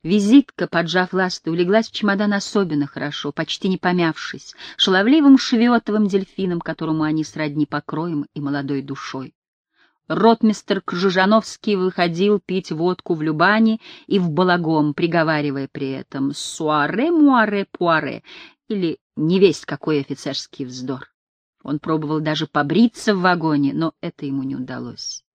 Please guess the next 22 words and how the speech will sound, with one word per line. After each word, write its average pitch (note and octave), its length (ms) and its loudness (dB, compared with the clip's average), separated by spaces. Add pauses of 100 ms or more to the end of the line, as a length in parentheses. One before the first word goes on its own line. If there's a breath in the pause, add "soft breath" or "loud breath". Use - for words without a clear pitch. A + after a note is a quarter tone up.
(140)
В - 100 -20
Клину C4 440 4 (580 loud breath)
он A#3 120 4
отведал C#4 480 2
железнодорожного B3+ 840 4
кофе, B3+ 560 2
который G#3 600 2 (220)
приготовляется G3 680 0
по - 80 -4
рецепту, F#3+ 600 -2 (180)
неизменному G3 920 2
со - 140 -8
времен D3+ 380 0
Анны D3 340 -2
Карениной, C#3+ 680 -2
из F3 180 -8
цикория A#3 760 -2
с - 220 -12
легкой C#4 440 -4
прибавкой A3 600 -2
кладбищенской F3 920 -8
земли D#3+ 480 -2